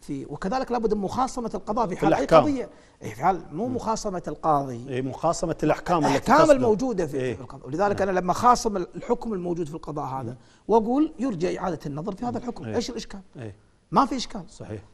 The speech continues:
Speaker 1: ما نقول: "خلاص، حكمك بات".
Speaker 2: مم.
Speaker 1: ما في مجال أن ير-، يتراجع عنه.
Speaker 2: نعم.
Speaker 1: لا.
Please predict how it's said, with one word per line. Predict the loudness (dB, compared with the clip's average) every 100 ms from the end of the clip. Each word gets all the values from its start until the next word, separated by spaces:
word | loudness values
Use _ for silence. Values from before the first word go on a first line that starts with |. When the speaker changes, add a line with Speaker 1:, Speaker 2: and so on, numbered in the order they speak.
| 0
Speaker 1:
ما | 2
نقول: | 2 0
"خلاص، | 2 2 0
حكمك | -6 -6 0
بات". | 0 0 -6 -14
Speaker 2:
مم. | -14 -14 _ 0
Speaker 1:
ما | 2
في | 2 0
مجال | 2 2 2
أن | 0
ير-، | -4 -2 -2
يتراجع | -2 0 0 -2 -4
عنه. | -6 -4
Speaker 2:
نعم. | 0
Speaker 1:
لا. | 0